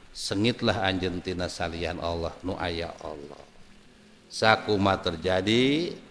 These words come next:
kisah teh sejarah tina Ki Abi Yazid Al Bustami, ulama ahli supiah, moga-moga dibersihkeun pakuburan anak Allah. Sanyana Ki Abi Yazid parantos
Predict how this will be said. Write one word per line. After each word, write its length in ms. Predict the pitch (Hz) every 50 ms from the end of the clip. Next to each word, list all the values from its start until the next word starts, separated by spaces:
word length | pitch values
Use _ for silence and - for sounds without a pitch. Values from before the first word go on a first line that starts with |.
| - - -
kisah 480 | - 117 117 107 - - 110 95 85 -
teh 320 | - - 90 87 87 -
sejarah 560 | - 87 82 80 95 101 110 113 117 117 113 110 - - - - - - - - -
tina 400 | - 95 95 90 95 95 98 95
Ki 160 | - 107 -
Abi 400 | 87 95 90 85 87 87 90 95
Yazid 320 | 101 101 87 95 95 92 - -
Al 160 | 92 92 90
Bustami, 960 | 85 82 87 85 - - - - 95 101 104 113 120 127 135 143 151 160 165 - - - - - - - - - - - - -
ulama 480 | - 92 92 90 92 92 90 92 92 98
ahli 360 | 85 92 90 90 87 87 85
supiah, 680 | - - - 120 113 101 - - 104 98 98 92 87 80 - - - - - - - - - -
moga-moga 640 | - 92 87 90 92 92 92 90 87 87 90 92 92
dibersihkeun 880 | 87 90 90 85 87 85 82 - - 95 92 - - 92 90 85 82 -
pakuburan 640 | - - - - 87 82 82 87 85 82 85 82
anak 240 | 82 82 82 82 - - -
Allah. 400 | 78 78 80 80 80 80 80 82 - - - - - - - - - - - - - - - - - - -
Sanyana 960 | - - - - 107 107 117 - 107 101 101 101 107 113 123 135 147 156 160
Ki 160 | 151 - -
Abi 320 | 139 135 139 139 139 139 139
Yazid 360 | 131 127 123 135 139 131 - -
parantos 560 | 120 117 120 120 117 - 123 117 110 -